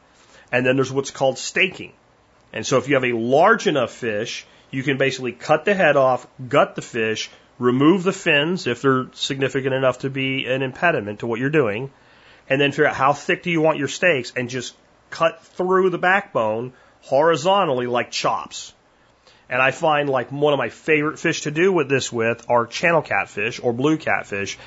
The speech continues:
Once they cross over about six to eight pounds, from that size up, they make beautiful steaks. Below that, they're probably not worth doing that way. If it's a catfish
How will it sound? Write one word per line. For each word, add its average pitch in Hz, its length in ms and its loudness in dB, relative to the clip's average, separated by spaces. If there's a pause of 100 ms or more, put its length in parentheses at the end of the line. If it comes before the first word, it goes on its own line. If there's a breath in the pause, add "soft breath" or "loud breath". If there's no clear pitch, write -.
(280 loud breath)
Once 156 320 -2
they 208 140 0
cross 190 360 -2
over 175 240 0
about 127 220 -4
six - 440 -6
to - 180 -10
eight 143 200 -10
pounds, 107 480 -8 (100)
from 123 180 -8
that 156 200 2
size 160 380 2
up, 170 240 4
they 143 160 2
make 135 280 -2 (200)
beautiful 226 540 2
steaks. - 600 -6 (720 soft breath)
Below 170 360 0
that, 220 220 0
they're 160 100 -4
probably 156 320 -2
not 131 180 -4
worth 123 340 -4
doing 131 340 -2
that 92 200 -12
way. 92 220 -18 (500 soft breath)
If 139 220 0
it's 156 160 -4
a 175 40 -2
catfish - 1120 -4